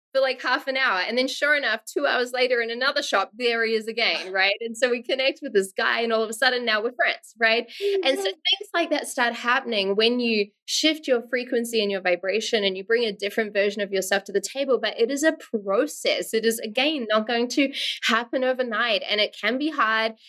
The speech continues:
Speaker 1: and it can be really uncomfortable and you can feel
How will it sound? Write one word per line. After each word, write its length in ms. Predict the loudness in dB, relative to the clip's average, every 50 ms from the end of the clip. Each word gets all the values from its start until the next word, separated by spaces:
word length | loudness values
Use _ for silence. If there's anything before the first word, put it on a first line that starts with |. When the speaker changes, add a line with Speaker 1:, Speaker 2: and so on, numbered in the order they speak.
| _ _
Speaker 1:
and 100 | -2 -2
it 60 | 0
can 140 | 0 -2 0
be 240 | 2 2 0 0 0 -4 _ -14
really 320 | -8 -4 -2 0 2 2 0
uncomfortable 760 | 0 -2 -2 -2 -4 -4 -4 -6 -4 -2 0 0 2 2 2
and 160 | 2 0 -2
you 60 | -4 -6
can 240 | -4 -2 -2 -2 -2
feel 340 | -4 -2 0 0 0 -2